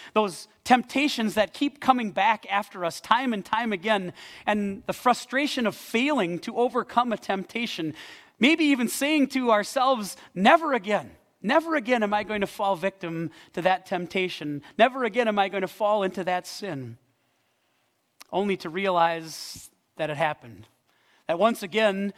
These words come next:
that same temptation reared its ugly head and I could not stay away from it. Our sinful natures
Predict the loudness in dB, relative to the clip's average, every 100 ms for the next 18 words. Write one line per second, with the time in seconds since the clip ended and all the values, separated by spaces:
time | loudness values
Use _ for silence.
0 | -8 -2 -2 -2 -2 0 0 0 0 -2
1 | -2 -4 -4 -4 -4 -2 0 0 -2 -2
2 | -4 -2 -4 0 0 0 -4 -4 -8 -4
3 | -4 -4 -8 -6 -4 -4 -6 -16 -20 -10
4 | -6 -6 -6 -8 -12 -12 -14 _ _ _
5 | _ _ _ _ _ _ _ _ _ _
6 | _ -4 -4 -4 -6 -4 -4 -4 -6 -8
7 | -8 -10 -12 -14